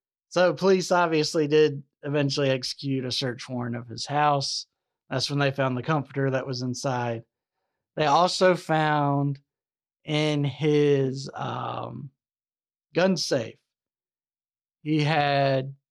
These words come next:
twenty-two caliber bullets for his hunting rifle. But when they looked at the bullets, they had been modified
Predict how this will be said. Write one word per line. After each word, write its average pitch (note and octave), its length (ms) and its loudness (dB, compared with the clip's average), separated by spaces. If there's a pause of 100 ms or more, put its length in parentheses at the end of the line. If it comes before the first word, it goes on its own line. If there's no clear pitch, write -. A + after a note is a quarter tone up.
twenty-two D#3+ 420 0
caliber D3 420 2
bullets D3+ 840 0 (120)
for C#3 300 0
his C3+ 180 0
hunting F3+ 240 -2
rifle. - 460 -12 (520)
But D#3 160 0
when D#3+ 180 2
they D#3 160 4
looked B3 360 2
at E3 120 -2
the D#3+ 100 0
bullets, C#3+ 540 2
they C#3+ 140 2
had C3+ 140 -2
been C3+ 140 -4
modified C#3 560 -2